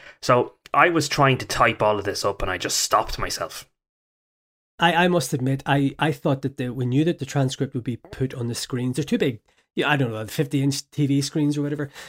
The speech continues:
Speaker 2: Uh, and when I heard that before the, evi-, the, the bugged conversation between Hutch and Dowdall was played initially, I was a bit relieved 'cause I thought, "Right, that'll make things easier." I thought it made it harder because, you know, you were keeping one eye on the, the transcript. You could see what was about to be said,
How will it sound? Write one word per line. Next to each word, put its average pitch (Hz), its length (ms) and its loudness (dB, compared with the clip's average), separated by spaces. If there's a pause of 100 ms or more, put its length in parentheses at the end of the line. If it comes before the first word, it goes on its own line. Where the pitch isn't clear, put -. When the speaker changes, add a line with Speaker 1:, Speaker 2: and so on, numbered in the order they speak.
(140)
Speaker 2:
Uh, 147 180 -4
and 139 260 2
when 135 180 4
I 160 140 6
heard 135 280 4
that 123 340 -6 (260)
before 135 300 4
the, 131 80 4
evi-, 127 400 0
the, 127 240 -6
the 165 100 -2
bugged 127 380 -2
conversation 123 560 -2
between 123 200 -2
Hutch 120 200 -4
and 120 80 -2
Dowdall 123 220 -4
was 120 120 -6
played 123 220 0
initially, 123 340 -4
I 131 80 0
was 117 140 -4
a 120 60 -10
bit 139 180 0
relieved 131 340 0
'cause 123 160 -2
I 127 40 -4
thought, 131 120 -4
"Right, 143 140 -2
that'll 156 180 0
make 120 140 -2
things 123 280 -4
easier." 139 340 -4 (280)
I 170 100 4
thought 202 160 8
it 160 60 4
made 175 140 4
it 127 80 2
harder 139 340 0
because, 147 300 0 (380)
you 160 100 0
know, 143 240 6
you 147 120 -2
were 139 60 4
keeping 190 300 0
one 165 160 2
eye 156 160 0
on 139 240 2
the, 123 320 -2
the 135 80 -6
transcript. 165 580 -2
You 135 80 0
could 135 140 -4
see 190 160 2
what 180 120 2
was 131 120 -2
about 147 260 2
to - 60 -10
be 202 100 -2
said, 226 300 -2